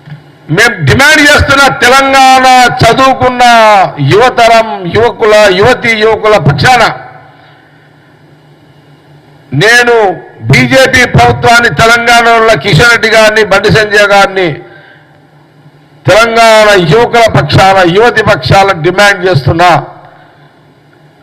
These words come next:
ఐటీఐఆర్ని తక్షణమే తెలంగాణకు మంజూరు తీసుకురావాలని,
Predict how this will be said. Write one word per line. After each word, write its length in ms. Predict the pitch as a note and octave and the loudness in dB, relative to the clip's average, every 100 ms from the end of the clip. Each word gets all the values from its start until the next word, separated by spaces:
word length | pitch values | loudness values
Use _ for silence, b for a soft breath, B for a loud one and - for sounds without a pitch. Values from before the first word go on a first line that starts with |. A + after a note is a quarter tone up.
| _ _ - | _ _ -4
ఐటీఐఆర్ని 1300 | F3+ C4 C4 B3+ B3+ B3+ - G#3+ A#3+ A#3 A3 A3 A3+ | 0 0 -2 -2 -2 -2 -2 -2 0 0 0 -2 -2
తక్షణమే 960 | A3 F3 - A#3 A3 G#3 A#3+ G#3 - - - - - B B B _ _ _ - | -2 -2 -2 0 0 0 0 -2 -6 -14 -20 -20 -20 B B B _ _ _ -6
తెలంగాణకు 760 | F3 G3+ A#3 A3+ A3+ A3 G#3+ G#3+ | 0 0 0 0 0 0 0 0
మంజూరు 800 | F3+ F#3+ G#3 B3 B3+ A#3+ - B3 | 0 -2 0 0 2 2 0 0
తీసుకురావాలని, 1300 | B3 - B3 A3+ G#3+ G#3+ G#3 G3+ G3+ G#3+ A3+ A3+ | 2 2 2 2 2 2 2 2 0 0 0 -4